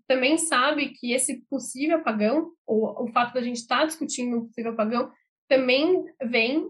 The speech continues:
é, de falhas de, de planejamento, principalmente quando a gente pensa sobre a expansão e, e a diversificação do sistema elétrico brasileiro, né? A gente comentou que é um sistema elétrico que é pautado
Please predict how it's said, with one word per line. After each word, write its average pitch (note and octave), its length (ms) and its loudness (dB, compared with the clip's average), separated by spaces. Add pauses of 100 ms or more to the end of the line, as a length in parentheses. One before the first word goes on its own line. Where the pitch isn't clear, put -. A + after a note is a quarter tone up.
é, B3+ 340 2
de B3 200 -2
falhas B3 580 0
de, B3 280 -8
de B3 120 -8
planejamento, C4 680 2 (200)
principalmente A#3+ 540 -2
quando B3 160 -6
a B3+ 60 0
gente B3 320 -8
pensa A#3+ 340 0
sobre B3+ 460 -2 (260)
a A#3 80 0
expansão C4 800 0
e, A#3+ 200 -2
e A#3+ 80 -2
a A#3 60 4
diversificação D4+ 800 -2
do C#4+ 60 0
sistema A#3+ 360 -2
elétrico G#3+ 320 2
brasileiro, G#3+ 460 0
né? G3+ 200 -4 (720)
A C#4 40 -10
gente A3 200 -6
comentou A#3+ 440 2
que G#3+ 240 0
é G3 60 0
um G3+ 80 0
sistema G#3+ 300 -2
elétrico G#3 320 0 (400)
que A#3+ 120 0
é G#3+ 140 6
pautado A#3+ 840 -2